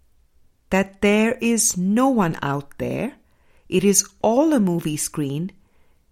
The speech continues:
then why do I believe in being helpful to the characters in the script? Who is there to be awakened?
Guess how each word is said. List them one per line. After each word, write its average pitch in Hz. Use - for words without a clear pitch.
then 185
why 220
do 302
I 294
believe 185
in 175
being 165
helpful 196
to 208
the 185
characters 165
in 147
the 156
script? -
Who 320
is 311
there 170
to -
be 196
awakened? 277